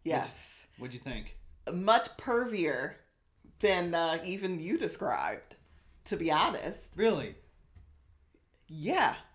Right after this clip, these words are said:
Speaker 1: His mom kissed him.
Speaker 2: Hmm.
Speaker 1: Okay, so Th-, Thomas's, uh, description
Speaker 2: Tom.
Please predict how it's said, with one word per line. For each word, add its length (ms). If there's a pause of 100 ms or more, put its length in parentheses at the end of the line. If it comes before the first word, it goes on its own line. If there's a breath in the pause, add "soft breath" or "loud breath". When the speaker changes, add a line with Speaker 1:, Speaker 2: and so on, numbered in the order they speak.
(520)
Speaker 1:
His 200
mom 300
kissed 340
him. 200 (1080 soft breath)
Speaker 2:
Hmm. 60
Speaker 1:
Okay, 420
so 440
Th-, 360 (540 loud breath)
Thomas's, 680 (120)
uh, 260
description 840
Speaker 2:
Tom. 300